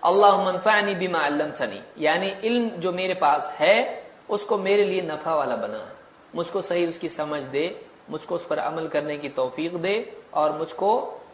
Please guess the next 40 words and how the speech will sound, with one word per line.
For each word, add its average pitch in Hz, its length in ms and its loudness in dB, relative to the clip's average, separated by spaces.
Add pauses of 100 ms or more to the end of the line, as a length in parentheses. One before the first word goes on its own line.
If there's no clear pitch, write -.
حقداروں 175 580 4
کے 175 140 -4
پاس 175 320 6 (120)
یہ 151 120 -2
علم 185 260 -4
کی - 200 -8
امانت 185 480 0
پہنچانے 147 440 -2
کی 214 160 -8
توفیق 190 420 -2
دے۔ 110 160 -10 (560)
تو 185 80 -2
یہ 196 60 4 (140)
تینوں 269 340 4
چیزیں 214 260 2
اس - 120 -2
میں 147 100 -6
آتی - 300 -8
ہیں۔ - 180 -16 (520)
تو 226 140 2
ایک 247 280 10
تو 240 60 4
یہ 247 220 8
کہ 254 120 2
موجودہ 214 480 4
علم 220 420 6
سے 240 420 8
نفع 208 300 2
اٹھانے 190 520 4
کی 196 140 -2
توفیق 170 440 0
اللہ 143 160 0 (120)
سے 139 60 -2
مانگی۔ 127 320 -4 (840)
نمبر 208 300 2
دو، 240 520 12
اس - 140 -8
لیے 165 80 -2
کہ 160 100 -2
آدمی 160 440 0